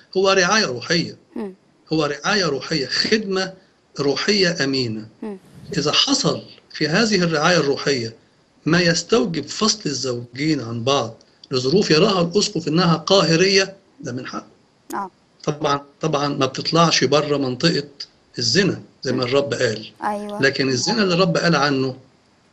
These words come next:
Speaker 1: ده، أنت عارف، تطور الحياة بقت في منتهى الغرابة، شيء
Speaker 2: آه.
Speaker 1: بقى غريب جدا عن زمان.
Speaker 2: مم.
Speaker 1: ففي أسباب ممكن تؤدي حتما إلى الزنا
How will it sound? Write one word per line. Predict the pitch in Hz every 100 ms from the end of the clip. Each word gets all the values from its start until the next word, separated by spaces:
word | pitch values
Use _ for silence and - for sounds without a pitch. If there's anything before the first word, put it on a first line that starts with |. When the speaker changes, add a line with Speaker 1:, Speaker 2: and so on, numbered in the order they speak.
| _ _
Speaker 1:
ده، | 131 147 151 147
أنت | 120 135
عارف، | 185 - 170
تطور | 160 185 196 147
الحياة | 135 - 135 147
بقت | 135 127
في | -
منتهى | 135 131 180 185 185
الغرابة، | 170 147 180 110 - -
شيء | - 180
Speaker 2:
آه. |
Speaker 1:
بقى | 143 143
غريب | 127 165 170
جدا | 160 156 127 117
عن | 117
زمان. | 113 135 147 - - 113
Speaker 2:
مم. | 185 180 - _ _ _ _ -
Speaker 1:
ففي | - 104 180 165
أسباب | - 135 170 185 147
ممكن | 170 175 160 151 139 - - _ _ _ _ _ _
تؤدي | 135 - 180 175 139 160 156
حتما | - - 208 - 160 147
إلى | 135 135
الزنا | 127 123 156 151 147